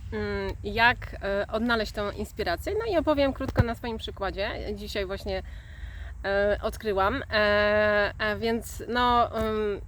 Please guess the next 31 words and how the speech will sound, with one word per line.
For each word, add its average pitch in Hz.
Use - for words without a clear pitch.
ci, 262
którzy 254
mnie 247
oglądają, 233
no 214
to 208
być 202
może 220
wiedzą, 220
że 202
za-, 196
e, 202
maluję 214
obrazy. 190
No, 269
głównie 330
malowałam 262
kule, 220
ale 453
też 427
różne 330
abstrakcje, -
tak? -
No 302
i -
tak 370
ostatnio 302
zaczęłam 269
się 247
zastanawiać, 247
e, 202